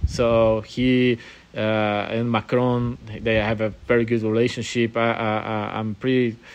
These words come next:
uh, sure that he will meet with Mister Joe Biden before, uh, even being in the office.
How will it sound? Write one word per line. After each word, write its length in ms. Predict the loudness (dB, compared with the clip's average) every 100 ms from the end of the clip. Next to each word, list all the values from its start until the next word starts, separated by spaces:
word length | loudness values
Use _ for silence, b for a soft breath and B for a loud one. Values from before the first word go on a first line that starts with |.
| B B
uh, 280 | -4 -2 -2
sure 280 | -2 0 2
that 200 | 4 0
he 180 | -2 -2
will 420 | 2 2 2 -2 -6
meet 360 | -2 -2 -2 -6 -10
with 300 | -2 -2 -2
Mister 420 | -6 -4 0 0
Joe 320 | 0 0 2 4
Biden 500 | 2 2 2 -2 -4
before, 580 | -6 0 6 6 6 2 B B -4
uh, 240 | 0 0
even 460 | 0 0 0 -2 -6 -12 -20 -20 -20 -20 -20 -20 -20 -20 -18 -8 -4 2
being 420 | 4 6 2 2
in 40 |
the 100 | 2
office. 480 | 4 2 0 -6 -8